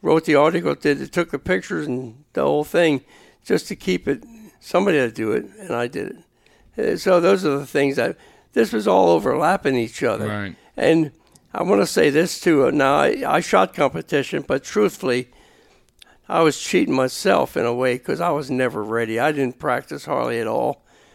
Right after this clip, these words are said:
Speaker 1: I'm, that wasn't how I made a living, and that wasn't what I was doing for the industry.
Speaker 2: Right.
Speaker 1: I liked shooting, but, man, I, I throw my stuff in the trunk. Think of this with golf, you know, you're a pro golfer.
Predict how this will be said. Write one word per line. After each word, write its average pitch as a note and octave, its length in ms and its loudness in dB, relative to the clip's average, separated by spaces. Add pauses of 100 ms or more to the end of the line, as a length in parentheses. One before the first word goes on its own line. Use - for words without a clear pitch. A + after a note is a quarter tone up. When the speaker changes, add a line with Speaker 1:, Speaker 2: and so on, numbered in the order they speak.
(280)
Speaker 1:
I'm, - 320 -4
that A#3 180 0
wasn't G#3 300 -2
how F#3 160 0
I - 20 0
made D#3+ 240 -2
a E3+ 60 -8
living, E3+ 400 -4
and B2 180 -2
that G#3 140 0
wasn't G#3 300 0
what F3+ 180 2
I - 20 0
was C3 180 -2
doing D#3+ 360 0
for - 260 0
the A#2+ 220 -2
industry. - 520 -4
Speaker 2:
Right. F#2 320 -10 (240)
Speaker 1:
I - 140 0
liked F#3 320 2
shooting, C#3 440 -2
but, C3 300 -2 (1040)
man, G#3+ 220 0
I, G#3 480 -2
I G#3 60 0
throw G3+ 240 0
my C#3 160 0
stuff - 420 -2
in D3+ 80 0
the B2 80 0
trunk. F3 380 -2
Think A3 240 -2
of F3 80 -4
this E3+ 200 -4
with - 280 -10
golf, E3+ 400 0
you A#2 100 -4
know, A#2 140 -2
you're A#2+ 160 -4
a - 20 -8
pro E3+ 280 0
golfer. D#3+ 520 -2